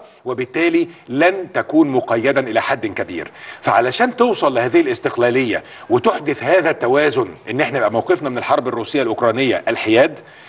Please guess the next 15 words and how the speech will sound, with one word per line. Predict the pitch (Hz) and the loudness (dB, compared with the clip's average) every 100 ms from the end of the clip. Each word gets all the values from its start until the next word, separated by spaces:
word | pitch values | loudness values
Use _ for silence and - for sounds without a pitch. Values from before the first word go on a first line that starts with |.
| - - 113 | -20 -4 -2
ان | 127 | 0
احنا | 170 143 | -2 -2
نبقى | 127 104 | -6 -4
مع | 131 | 0
الشرعيه | 131 - 113 113 135 | 0 0 0 2 2
ولكن | 107 117 139 127 | 2 2 0 -2
مش | 117 101 | -2 -2
ضد | 139 120 | 0 0
حد، | - 135 120 | 0 -2 -4
مش | 117 | -4
بننخرط | 117 113 117 - | -4 0 -2 0
في | 208 | 0
عقوبات | 196 151 113 131 117 | 0 0 2 2 0
ضد | 107 | -2
حد، | - 143 143 | 0 0 0